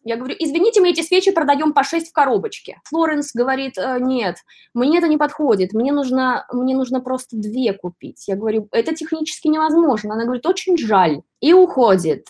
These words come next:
И когда она уходит, я вижу татуировки у неё сзади на плечах и понимаю, что это действительно Флоренс Уэлч. И я в каком-то онемении даже не смогла крикнуть ей вслед:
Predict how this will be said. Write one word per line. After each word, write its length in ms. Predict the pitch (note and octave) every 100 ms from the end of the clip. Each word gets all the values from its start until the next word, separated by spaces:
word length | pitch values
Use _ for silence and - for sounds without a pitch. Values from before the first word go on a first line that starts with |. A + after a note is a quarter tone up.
| -
И 80 | A3
когда 220 | B3 C4+
она 160 | C#4 C#4
уходит, 340 | F4 E4+ B3+
я 100 | B3
вижу 300 | C4 B3 A3+
татуировки 640 | A#3 B3+ C4 E4 G4+ -
у 80 | A#3+
неё 320 | A3+ G#3+ G3
сзади 320 | G3 G3 G3+ G3
на 140 | F#3+
плечах 400 | A#3 A#3+ A#4+ -
и 80 | -
понимаю, 380 | B3 C4 D#4+ E4
что 120 | D4
это 120 | B3
действительно 560 | A3 A3+ D#4 D#4 C4+ A3
Флоренс 480 | - C4 C4+ B3+ -
Уэлч. 340 | A3+ D#3+ F3 - - - _
И 80 | A#3
я 140 | C4
в 80 | E4
каком-то 380 | E4 E4 D#4 C#4
онемении 440 | C4+ C#4+ F#4 E4
даже 200 | C4 C4
не 80 | C4
смогла 360 | C4 C#4 C4 C4
крикнуть 500 | C4+ C4+ C4+ A#3 A#3
ей 80 | A#3
вслед: 320 | - C#4+ F4+